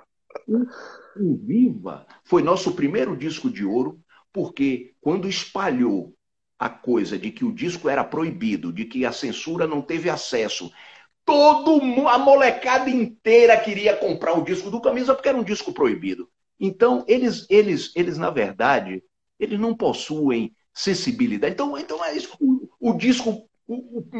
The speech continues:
o primeiro disco de ouro que eu <laughs> ganhei foi um disco proibido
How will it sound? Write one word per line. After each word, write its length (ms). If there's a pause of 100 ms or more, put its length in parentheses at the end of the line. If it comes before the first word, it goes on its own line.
(100)
o 60
primeiro 380
disco 300
de 180
ouro 960
que 100
eu 100
<laughs> 180
ganhei 720 (200)
foi 240
um 120
disco 380
proibido 640